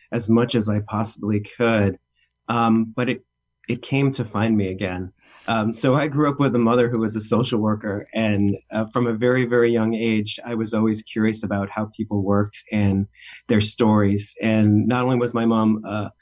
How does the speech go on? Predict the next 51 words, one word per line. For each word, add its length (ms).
social 300
worker, 180
but 160
she 80
was 180
really 260
a, 140
a 100
lover 300
of 140
literature. 580
And 200
so 200
when 200
we 100
would 140
talk 280
about 280
whatever 360
I 60
was 160
reading, 520
To 100
Kill 180
a 60
Mockingbird 720
or 360
an 80
Arthur 320
Miller 320
or 100
Tennessee 360
Williams 360
play 400
or, 280
or 200
something 440
fantastic 560
like 160
that, 160
or 60
even 200
a 60
good 220
movie, 440
we 120
talk 240
about 300
the 80
characters 640
in 400